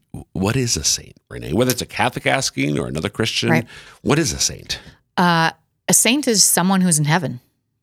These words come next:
Speaker 2: That's, it's really as simple as that.
Speaker 1: Okay.
Speaker 2: Now,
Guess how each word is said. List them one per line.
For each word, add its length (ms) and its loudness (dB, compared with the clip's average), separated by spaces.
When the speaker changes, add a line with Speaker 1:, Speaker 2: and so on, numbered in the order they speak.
Speaker 2:
That's, 400 2
it's 160 2
really 240 4
as 100 2
simple 360 2
as 140 -2
that. 260 2
Speaker 1:
Okay. 240 0
Speaker 2:
Now, 420 0